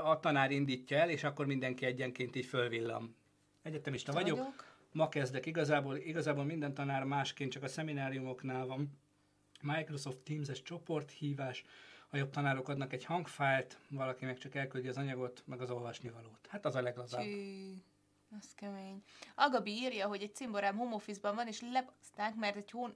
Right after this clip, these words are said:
Speaker 2: mert sz-, egy szombat esti e-mailt nem olvasott el vasárnapra, azt hiszik, minden nap dolgozik, így, szóval ugyanez.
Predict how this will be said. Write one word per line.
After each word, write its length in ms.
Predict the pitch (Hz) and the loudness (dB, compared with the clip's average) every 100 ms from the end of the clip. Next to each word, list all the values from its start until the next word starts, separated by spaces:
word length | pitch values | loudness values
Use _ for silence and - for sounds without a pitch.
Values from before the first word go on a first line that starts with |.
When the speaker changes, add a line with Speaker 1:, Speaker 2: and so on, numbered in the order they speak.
| - | -2
Speaker 2:
mert 240 | 208 208 | -2 -2
sz-, 240 | - - - | -6 -10 -6
egy 140 | 202 | -6
szombat 420 | - - 339 254 247 | -2 2 4 4 2
esti 340 | 247 - 233 | -2 -4 -4
e-mailt 260 | 233 208 202 | 2 2 2
nem 160 | 226 | 0
olvasott 420 | 208 196 196 190 | 0 0 -4 -4
el 100 | 185 | 0
vasárnapra, 760 | 185 196 - 180 180 180 196 190 | 0 0 0 0 0 -2 4 4
azt 140 | 190 | 4
hiszik, 220 | 208 202 | -2 -10
minden 240 | 208 214 208 | -6 -4 -2
nap 120 | 190 | -4
dolgozik, 500 | 180 190 185 175 170 | -4 -4 -6 -10 -8
így, 160 | 214 185 | -8 -8
szóval 300 | - 190 196 | -8 -6 -6
ugyanez. 340 | 190 190 180 | -4 -4 -4